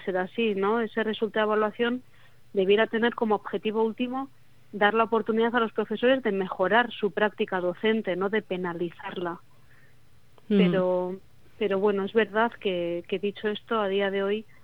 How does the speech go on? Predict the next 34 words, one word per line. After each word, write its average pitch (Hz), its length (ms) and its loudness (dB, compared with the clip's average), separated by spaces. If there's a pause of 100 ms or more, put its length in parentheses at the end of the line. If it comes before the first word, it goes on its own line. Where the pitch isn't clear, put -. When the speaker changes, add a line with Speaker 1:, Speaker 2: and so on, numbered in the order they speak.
(300)
Speaker 1:
no, 202 180 0
nos 202 260 -2
cuesta, 196 640 0
nos 196 300 -6
cuesta 202 920 0 (380)
aceptar 202 1000 0
ese 202 280 -4
proceso 196 460 -6
de 202 80 0
evaluación, 175 800 -6 (260)
sí. 190 200 -10 (240)
Speaker 2:
Eh, 202 220 6
bueno, 220 160 6
el, 180 140 2
está 202 440 2
claro 226 220 6
que 247 60 6
el 214 240 8
sistema 208 400 4
español, 240 580 6
eh, 175 280 0 (100)
mm, 185 240 4
vamos, 190 300 4
tiene 196 180 8
muchísimo 208 400 6
que 156 80 0
mejorar, 175 440 8
¿no? 208 240 8
Porque 175 460 6
no, 175 400 2
no 185 240 6
sacamos 202 420 8
muy 180 200 4
buenos, 175 540 4